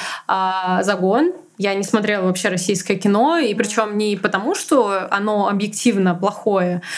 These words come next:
а потому что у меня была, были в голове такие шоры, что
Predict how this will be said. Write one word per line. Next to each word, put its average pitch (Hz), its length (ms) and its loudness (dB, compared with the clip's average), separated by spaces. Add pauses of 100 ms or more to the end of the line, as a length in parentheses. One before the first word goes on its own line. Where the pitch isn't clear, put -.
(240)
а 180 300 0
потому 185 380 4
что 214 840 0 (200)
у - 120 0
меня 208 220 2
была, 202 560 -2 (400)
были 240 280 6
в 214 40 0
голове 240 360 2
такие 208 340 -4
шоры, 262 600 2
что 196 640 -2